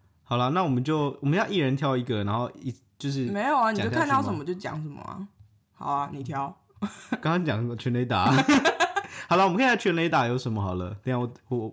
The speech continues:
Speaker 1: 不见了。全雷打锅烧面啊。
Speaker 2: <laughs> 哎，
Speaker 1: 全雷打锅烧面，
Speaker 2: 但到底什么是锅烧面？
Speaker 1: 有麻辣锅欸。
Speaker 2: 我其实不知道什么是锅烧面欸。
Speaker 1: 对，锅烧面啊，你这样，我现在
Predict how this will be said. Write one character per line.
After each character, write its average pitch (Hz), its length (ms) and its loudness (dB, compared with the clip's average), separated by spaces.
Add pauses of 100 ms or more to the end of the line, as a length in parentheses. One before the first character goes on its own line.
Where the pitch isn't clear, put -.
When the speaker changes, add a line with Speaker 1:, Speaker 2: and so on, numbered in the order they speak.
(140)
Speaker 1:
不 123 120 -2
见 123 360 2
了。 104 80 -2 (220)
全 160 140 0
雷 185 120 2
打 139 140 2
锅 156 200 0
烧 147 240 0
面 143 200 2 (180)
啊。 740 280 2
Speaker 2:
<laughs> 440 1160 -10
哎， 254 100 -2
Speaker 1:
全 220 120 4
雷 - 0 -
打 208 120 4
锅 185 160 2
烧 196 140 2
面， 196 140 2
Speaker 2:
但 269 80 -4
到 - 0 -
底 - 0 -
什 - 0 -
么 - 0 -
是 - 0 -
锅 - 120 0
烧 - 60 2
面？ 156 40 2
Speaker 1:
有 156 80 4
麻 143 180 4
辣 190 180 4
锅 135 300 2
欸。 110 80 0
Speaker 2:
我 220 100 0
其 262 100 0
实 247 60 -2
不 240 60 -6
知 311 60 0
道 302 120 4
什 277 80 -4
么 175 100 -6
是 175 120 -8
锅 151 220 -6
烧 135 240 -10
面 147 180 -12
欸。 - 160 -20 (320)
Speaker 1:
对， 139 120 -6
锅 156 220 0
烧 147 180 -2
面 143 180 2
啊， 113 100 0
你 104 60 -2
这 120 100 -2
样， 113 180 -2 (160)
我 120 120 2
现 160 100 4
在 156 160 6